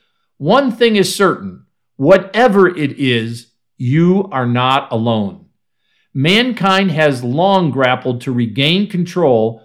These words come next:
over his physical desires. Unfortunately,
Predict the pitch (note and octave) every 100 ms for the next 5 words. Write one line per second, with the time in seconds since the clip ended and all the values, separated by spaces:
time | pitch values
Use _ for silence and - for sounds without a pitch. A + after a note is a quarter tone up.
0 | _ C#3 C3+ B2+ B2 A2+ - D3+ C3 D3
1 | C#3+ C3 A#2+ B2 A2 G2+ F2 - - _
2 | _ _ _ _ _ D3+ G3+ G#3+ A#3+ C4+
3 | C4+ F3 D3+ D3 C#3 D3